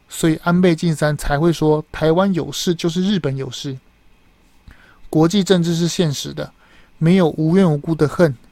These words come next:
更不会有无缘无故的爱。美国、日本捍卫台湾是因为台湾不属于中国，台海区域安全是美国与日本的最高利益。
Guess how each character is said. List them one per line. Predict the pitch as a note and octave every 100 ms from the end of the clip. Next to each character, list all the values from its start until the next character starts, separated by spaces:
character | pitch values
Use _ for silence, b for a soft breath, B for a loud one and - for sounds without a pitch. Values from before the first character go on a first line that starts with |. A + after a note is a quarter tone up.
| -
更 | F3+ D3+
不 | D#3
会 | D3 E3+
有 | C#3+
无 | - D3+ D#3+
缘 | F3 E3
无 | C#3+
故 | D3+ C#3+
的 | C#3+
爱。 | C#3+ C#3 _ _ _ b b b b b
美 | D3+ D3
国、 | E3
日 | G3 A3
本 | D#3 C#3
捍 | - F#3+
卫 | F3+
台 | D#3+ D3+ D3+
湾 | E3+ F3
是 | - E3
因 | D3+
为 | D#3 C#3 - b b -
台 | E3
湾 | F3 G3
不 | -
属 | G#3 - C#3+
于 | C#3
中 | - D#3+
国， | D#3 - - _ b b b -
台 | - F3+
海 | F#3 D3+
区 | - G3+ G#3+
域 | F#3+
安 | - F#3+ G3
全 | - C#3+ D3+ B B B
是 | - G3
美 | D#3+ C#3
国 | C3 D3 D3+ D#3 b b
与 | C#3+ C#3+
日 | E3+ G3
本 | C3 B2
的 | B2+
最 | - C#3+
高 | C3
利 | C3+
益。 | C3+ C3+